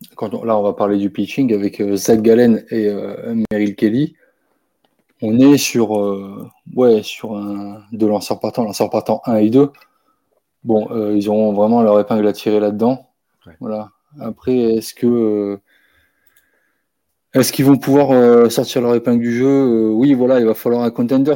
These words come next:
Speaker 1: quand même sur cette wildcard. Et moi, je vois bien vraiment les D-backs, euh, aller, euh, aller chercher, bah,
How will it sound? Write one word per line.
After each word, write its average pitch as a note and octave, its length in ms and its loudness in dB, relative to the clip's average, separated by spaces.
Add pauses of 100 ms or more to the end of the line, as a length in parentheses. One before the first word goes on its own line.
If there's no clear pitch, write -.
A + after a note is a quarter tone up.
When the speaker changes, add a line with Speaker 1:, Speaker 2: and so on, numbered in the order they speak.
(120)
Speaker 1:
quand C3 60 -6
même B2 120 -6
sur - 120 -14
cette - 220 -8
wildcard. B2 420 -2
Et A2 80 0
moi, A#2 160 -2
je A2 80 -8
vois A2 160 -2
bien B2 280 -4
vraiment A2+ 280 -6
les A2 100 -2
D-backs, A2 440 -6
euh, G#2 560 -8
aller, A#2 300 0
euh, G#2 340 -4 (320)
aller A#2 200 -2
chercher, A#2+ 560 -4
bah, G#2 500 -10